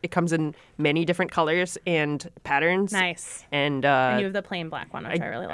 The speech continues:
Speaker 2: like.
Speaker 1: yeah, I was
Speaker 2: How
Speaker 1: like,
Speaker 2: much did you pay for it?
Speaker 1: I think I paid, because I bought it during the Kickstarter, I bought it for twenty dollars, but you can buy, you know, there are, like, there are discounts if you buy it in volume or,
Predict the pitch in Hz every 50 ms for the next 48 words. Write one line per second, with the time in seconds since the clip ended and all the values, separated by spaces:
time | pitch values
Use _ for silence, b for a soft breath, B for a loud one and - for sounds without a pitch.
0 | - 208 190 208 226 214 - 254 220 156 143 143 147 147 151 - 233 226 240 247
1 | 240 - 240 226 208 196 202 - 240 196 165 131 107 - - - 165 - - 214
2 | 285 415 440 381 277 294 294 247 196 - b b b b b b - 175 208 208
3 | 202 208 196 185 170 175 165 170 180 175 - 185 180 180 165 165 - - - -
4 | 180 170 170 156 147 143 139 143 143 - - - - 151 - - 165 151 151 139
5 | 143 120 123 151 185 175 - - 139 170 - 180 175 165 160 156 151 151 151 -
6 | 180 220 208 185 180 180 175 165 151 - 160 143 - B B B B - 196 196
7 | 185 180 247 - - 262 202 208 202 208 175 180 165 165 147 143 139 113 117 120
8 | 131 135 143 139 139 143 147 151 151 147 147 143 - - 143 139 135 127 127